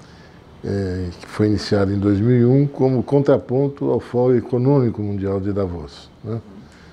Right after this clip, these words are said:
Então, se lá em Davos reúnem-se os grandes capitalistas, os, os grandes governantes, né? Enfim, o, os homens do dinheiro, né? O Fórum Social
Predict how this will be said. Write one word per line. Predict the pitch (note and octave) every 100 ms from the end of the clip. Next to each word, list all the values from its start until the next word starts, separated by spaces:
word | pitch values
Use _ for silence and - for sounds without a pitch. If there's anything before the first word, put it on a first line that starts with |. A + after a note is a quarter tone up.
| - -
Então, | G2+ G2+ G#2 G#2+ A2+ A2+ A2+ F#2+ - - - -
se | - A#2
lá | A2+ A#2+
em |
Davos | A#2+ A2+ G2+ G2+ E2+
reúnem-se | G2 G#2+ A2 F#2+ -
os | F#2+
grandes | G2 G#2
capitalistas, | - F#2+ - F#2+ A2 A2 F#2 F#2 E2+
os, | F2 F2 F2+ F#2
os | F2+
grandes | G2+ G#2 F#2+
governantes, | G2 F#2+ F2+ G#2+ G#2 E2+ F2+
né? | F#2 G2+ G2+ - - - - -
Enfim, | A#2 - C3+ G2
o, | F2 - - - - -
os | F#2
homens | A#2+ A2+ A#2+
do | A2 G#2+
dinheiro, | G#2 A2 C3 G2 D#2+
né? | G2 A2+ - - - -
O |
Fórum | G#2+ B2 B2 A2
Social | A#2+ A2 A2+ A2+ B2+